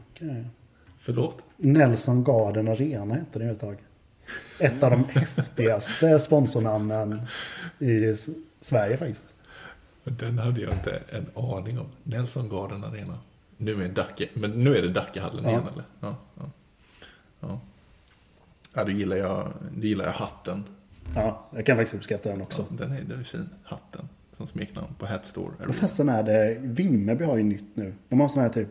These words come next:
Speaker 1: vad är det, Hanssons konstruktion och maskin ishall, typ. Den var helt galen.
Speaker 2: Ja, den är lite lång. Lite lång. Ja.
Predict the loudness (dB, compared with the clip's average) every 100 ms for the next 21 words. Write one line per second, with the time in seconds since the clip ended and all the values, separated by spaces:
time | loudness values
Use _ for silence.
0 | -4 -2 -2 -2 2 4 4 2 2 0
1 | 2 0 0 0 0 -2 -4 -4 -4 2
2 | 2 2 -2 -4 -6 -16 -20 _ _ _
3 | _ _ -2 -2 -4 -20 -20 -20 -20 -6
4 | 0 0 0 2 4 4 2 0 -2 -8
5 | -20 -12 -8 -6 0 0 2 2 4 6
6 | 4 0 -6 -12 -10 2 4 4 0 -4
7 | -8 -6 -6 -8 -12 0 4 4 2 -6
8 | -4 0 4 4 4 2 2 2 0 0
9 | -4 -2 0 0 0 -2 -2 -2 -2 -2
10 | -4 -8 -18 _ _ _ -2 0 0 -2
11 | -4 -8 -14 _ _ -20 -20 -20 -20 -20
12 | -20 -20 -8 -8 -8